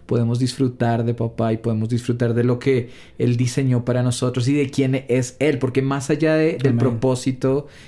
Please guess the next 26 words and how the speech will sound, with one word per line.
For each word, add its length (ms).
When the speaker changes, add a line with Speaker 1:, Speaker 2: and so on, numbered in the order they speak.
Speaker 1:
es 240
quién 340
es 260
él, 280
y, 300
y 100
a 80
medida 340
que 120
abrazamos 800
a 240
su 240
persona 800
y, 240
y 160
estamos 640
en, 140
en, 220
en, 160
en 140
la 60
intimidad 600
de 120
su 100
habitación, 540
podemos, 640